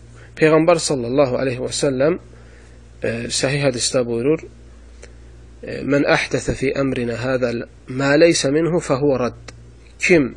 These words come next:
bizim dinimizə ondan olmayan bir şeyi gətirərsə,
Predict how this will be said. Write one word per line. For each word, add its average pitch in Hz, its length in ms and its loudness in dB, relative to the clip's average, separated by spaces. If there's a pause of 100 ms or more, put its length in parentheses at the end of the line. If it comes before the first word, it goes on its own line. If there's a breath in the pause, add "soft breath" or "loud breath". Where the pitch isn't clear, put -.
bizim 123 420 -2
dinimizə 120 580 -2 (220)
ondan 127 420 -4 (120)
olmayan 127 580 2
bir 139 120 0
şeyi 131 300 -4
gətirərsə, 165 760 0